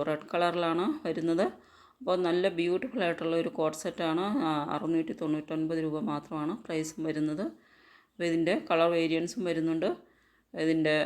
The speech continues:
ബ്ലാക്ക് കളർ വരുന്നുണ്ട്. അപ്പോൾ ഇതിൻ്റെ, ഏ, നല്ല, ഉം, ബ്യൂട്ടിഫുൾ ആയിട്ടുള്ളൊരു പ്രിന്റിൽ, ഒരു വെറൈറ്റി പ്രിന്റിൽ വരുന്ന ഒരു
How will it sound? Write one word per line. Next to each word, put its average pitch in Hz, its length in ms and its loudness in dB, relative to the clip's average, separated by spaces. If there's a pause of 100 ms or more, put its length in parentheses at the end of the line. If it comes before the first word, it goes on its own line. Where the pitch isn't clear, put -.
(120)
ബ്ലാക്ക് 156 380 2
കളർ 151 280 -2
വരുന്നുണ്ട്. 151 540 0
അപ്പോൾ - 240 -4
ഇതിൻ്റെ, 151 320 0 (240)
ഏ, 160 80 -2 (300)
നല്ല, 151 320 0 (640)
ഉം, 151 120 -4 (200)
ബ്യൂട്ടിഫുൾ 165 420 -2
ആയിട്ടുള്ളൊരു 156 400 -4
പ്രിന്റിൽ, 156 420 -2
ഒരു 156 200 0
വെറൈറ്റി 156 320 -2
പ്രിന്റിൽ 156 380 -4
വരുന്ന 160 320 2
ഒരു 175 140 2